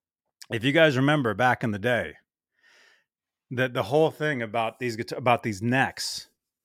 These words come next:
uh, Edward, uh, Edward said, "The neck already feels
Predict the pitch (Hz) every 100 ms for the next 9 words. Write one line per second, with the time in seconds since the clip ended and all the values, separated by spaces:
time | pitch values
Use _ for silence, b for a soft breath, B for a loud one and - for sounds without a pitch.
0 | _ _ _ _ _ _ _ _ _ _
1 | - 113 104 123 120 113 110 101 - -
2 | 117 107 101 135 123 117 98 - 110 104
3 | 92 _ _ _ _ _ - 123 143 180
4 | - - 143 131 - 160 160 135 104 -